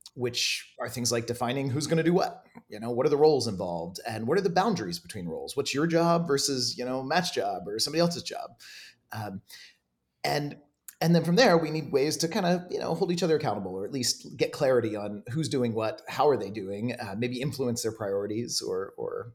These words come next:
set new expectations, uh, change policies. You know, all of this is what we kind of broadly call management.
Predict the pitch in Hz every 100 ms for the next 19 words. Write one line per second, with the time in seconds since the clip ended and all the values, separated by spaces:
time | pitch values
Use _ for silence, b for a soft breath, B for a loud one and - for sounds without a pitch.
0 | _ - 131 127 123 107 - 104 113 90
1 | 131 139 - - - 90 - 120 117 -
2 | 92 101 - - - - B B B B
3 | - - 180 185 160 156 135 123 127 117
4 | 127 104 87 117 120 139 131 107 120 98
5 | 87 87 _ 110 135 117 - 76